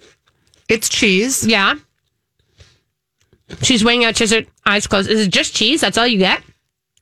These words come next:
Speaker 1: There's
Speaker 2: you have to have
Speaker 1: something
Speaker 2: another
Speaker 1: else,
Speaker 2: bite.
Speaker 1: but I don't know what the other thing is.
Speaker 2: I think this is pretty right on, actually, for what it is.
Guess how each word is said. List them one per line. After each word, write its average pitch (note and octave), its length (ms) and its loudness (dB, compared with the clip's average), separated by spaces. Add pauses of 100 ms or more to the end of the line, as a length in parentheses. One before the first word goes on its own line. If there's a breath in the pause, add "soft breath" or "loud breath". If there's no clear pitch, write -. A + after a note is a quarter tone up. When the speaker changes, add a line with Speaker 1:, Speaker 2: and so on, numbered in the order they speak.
(120)
Speaker 1:
There's A#3 200 0
Speaker 2:
you A#3 40 4
have G#3+ 60 -2
to G#3+ 80 0
have G3+ 60 2
Speaker 1:
something G3+ 100 2
Speaker 2:
another - 180 2
Speaker 1:
else, D#3+ 140 -2
Speaker 2:
bite. - 40 -12
Speaker 1:
but F#3+ 80 -2
I F#3+ 60 0
don't G3+ 180 -2
know G3 80 0
what G3 160 -2
the F#3 120 0
other F3 180 2
thing E3+ 220 0
is. D#3 280 0
Speaker 2:
I D#4 120 2
think F#4+ 220 0
this C#4 180 0
is B3 100 0
pretty B3+ 320 0
right F#3+ 220 2
on, D#3+ 340 0 (500)
actually, F#3 340 0
for F#3 140 0
what F3 140 2
it E3 100 2
is. C#3+ 300 -2